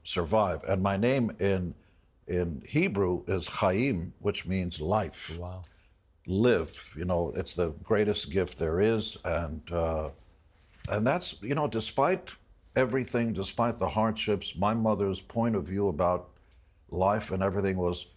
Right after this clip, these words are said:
Speaker 1: "Enjoy the little things, this glass
Speaker 2: Yeah.
Speaker 1: of water." And thank you for this, by the way. I'll take a little bit.
Speaker 2: <laughs>
Speaker 1: The water, the thing, you don't know what you've got until and if it's gone. Every day above ground is a good day. You better tattoo that on your soul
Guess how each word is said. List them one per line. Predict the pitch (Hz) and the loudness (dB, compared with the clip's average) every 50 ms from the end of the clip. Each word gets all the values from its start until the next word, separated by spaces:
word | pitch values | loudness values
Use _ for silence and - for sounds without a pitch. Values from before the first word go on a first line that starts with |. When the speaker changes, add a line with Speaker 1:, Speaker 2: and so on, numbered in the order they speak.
| _ _ _ | _ _ _
Speaker 1:
"Enjoy | - 101 92 85 82 - 117 120 120 135 143 | -4 -2 -2 -2 -2 0 2 4 4 4 4
the | 110 110 | 4 2
little | 98 98 113 120 120 104 | 2 2 4 4 2 0
things, | - - - 82 73 - - - | 0 -2 -2 -2 -2 -2 -6 -6
this | - 87 - | -4 -4 -4
glass | - - 87 87 87 90 101 104 - | -4 -2 0 2 2 2 2 0 -2
Speaker 2:
Yeah. | 92 | -2
Speaker 1:
of | 85 76 | -4 -2
water." | 87 98 104 107 110 110 107 104 - - | 0 0 2 2 2 0 0 -2 -4 -4
And | - 151 156 | -4 -2 0
thank | - 196 269 220 - | 2 0 0 0 -2
you | 196 | -4
for | 185 - 208 | -4 -4 -2
this, | 165 82 82 - | -2 -2 -4 -2
by | - 87 85 82 | -2 0 0 0
the | 80 80 | 0 -2
way. | 78 76 71 - - - 180 151 | -4 -4 -6 -8 -2 0 0 0
I'll | - 107 - | 0 -2 -2
take | - - 113 104 156 | -2 -2 -2 -2 -2
a | 82 | -2
little | 87 87 - | -2 -2 -2
bit. | - 80 90 78 - - | 0 -2 -2 -2 -2 -8
Speaker 2:
<laughs> | 143 - - - - - - - - - | -14 -14 -16 -20 -20 -20 -20 -16 -10 -4
Speaker 1:
The | 95 101 | -2 0
water, | 95 90 95 107 120 131 139 139 135 123 | 0 2 2 4 4 4 4 4 2 2
the | 101 104 104 | 2 0 0
thing, | - 131 127 117 85 | 0 -2 -2 -2 0
you | 104 117 117 90 - - | 0 0 0 0 -2 2
don't | - 143 139 151 180 175 208 | 4 4 4 4 2 0 0
know | 135 135 139 | 0 2 2
what | 135 131 127 123 123 120 - 110 | 2 2 2 0 0 0 0 0
you've | 110 107 98 | 0 0 0
got | 85 104 95 92 92 90 - | 2 2 2 2 2 0 -2
until | - 90 87 82 85 95 110 104 101 | -4 -6 -6 -4 -2 0 2 4 4
and | 92 87 90 | 2 2 0
if | 92 - - | -2 -2 -2
it's | 85 78 - 82 | -4 -4 -4 -4
gone. | 80 - 101 98 95 87 76 69 73 80 - _ _ _ _ _ _ _ _ _ _ _ _ _ _ - | 0 0 2 2 2 0 -2 -4 -8 -12 -14 _ _ _ _ _ _ _ _ _ _ _ _ _ _ 0
Every | 110 117 113 110 135 131 | 2 2 2 2 0 2
day | 117 117 110 110 | 4 4 4 4
above | 101 92 101 101 98 92 80 | 4 4 2 2 2 2 2
ground | 95 92 92 92 90 | 0 0 0 0 0
is | 90 78 82 | -2 -4 -4
a | 82 | -6
good | 76 90 104 104 95 95 | -2 0 0 0 0 0
day. | - 95 92 92 95 80 | 0 0 2 2 0 -2
You | 71 90 101 | -2 -4 0
better | 98 110 98 90 95 78 - - - - - | 2 2 2 2 0 -2 -6 -12 -20 -18 -6
tattoo | - 95 95 95 - - 117 117 | -2 -2 -2 -2 -2 -2 -2 0
that | 98 98 85 87 82 | 2 2 2 2 2
on | 82 87 85 | 0 0 -2
your | 78 78 82 | -4 -4 -4
soul | - - - - 117 107 101 90 80 76 - | -2 -2 2 2 2 2 2 2 0 -2 -4